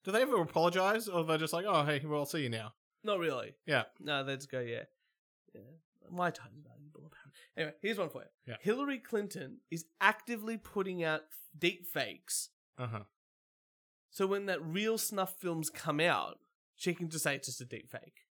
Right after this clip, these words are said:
Speaker 1: Mm.
Speaker 2: So a, a couple of, uh, weeks ago, a couple of, sorry, a couple of years ago, there was this Frazzle Fuss or something like that. That was, like, this deep fake.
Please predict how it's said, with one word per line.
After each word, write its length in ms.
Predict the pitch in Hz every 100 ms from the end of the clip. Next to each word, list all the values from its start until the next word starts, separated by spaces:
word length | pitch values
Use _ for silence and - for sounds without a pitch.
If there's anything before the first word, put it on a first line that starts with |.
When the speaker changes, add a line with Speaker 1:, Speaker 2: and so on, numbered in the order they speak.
| _ -
Speaker 1:
Mm. 960 | 143 165 180 180 180 175 156 135 113
Speaker 2:
So 140 | 110 220 220
a, 80 | 311 - 156 202
a 60 |
couple 360 | - 226 247 220
of, 280 | 185 165 165
uh, 540 | 160 160 151 147 147 - - _ _ _ _ -
weeks 360 | 180 202 -
ago, 260 | 175 151 110
a 40 | 151
couple 220 | 220 214
of, 100 | 180
sorry, 140 | 180 160
a 20 |
couple 200 | 202 175
of 40 |
years 140 | 165 170
ago, 160 | 151 - - -
there 100 | 180
was 100 | 170
this 160 | 156
Frazzle 600 | - - 170 175 202 190 180 -
Fuss 260 | 208 220 196
or 80 |
something 320 | 180 185 180 185
like 200 | 175 175
that. 160 | 185
That 80 | 180
was, 100 | 156
like, 140 | 156
this 180 | 151 147 - _ _ _ 139
deep 280 | 170 185
fake. 320 | - 165 160